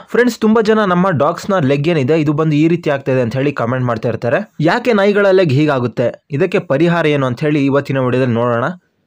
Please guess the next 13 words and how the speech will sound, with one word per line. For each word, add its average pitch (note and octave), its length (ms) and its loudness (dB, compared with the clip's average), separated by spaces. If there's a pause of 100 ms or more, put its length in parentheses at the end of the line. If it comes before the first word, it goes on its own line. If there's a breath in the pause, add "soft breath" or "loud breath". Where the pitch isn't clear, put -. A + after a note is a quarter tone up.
(180)
ವಿಡಿಯೋನ G#3+ 340 2
ಶುರು A3 260 0
ಮಾಡೋಣ. G#3+ 240 2
ಅದಕ್ಕಿಂತ F#3+ 280 0
ಮುಂಚೆ F#3 360 0
ನೀವು E3+ 180 2
ಇನ್ನು F3 140 2
ನಮ್ಮ E3 100 -2
ಚಾನಲ್ಗೆ D#3+ 300 -2
ಸಬ್ಸ್ಕ್ರೈಬ್ D#3+ 480 -2
ಆಗಿಲ್ಲ D3 200 -2
ಅಂತ C3+ 120 -4
ಹೇಳಿದ್ರೆ D#3 280 0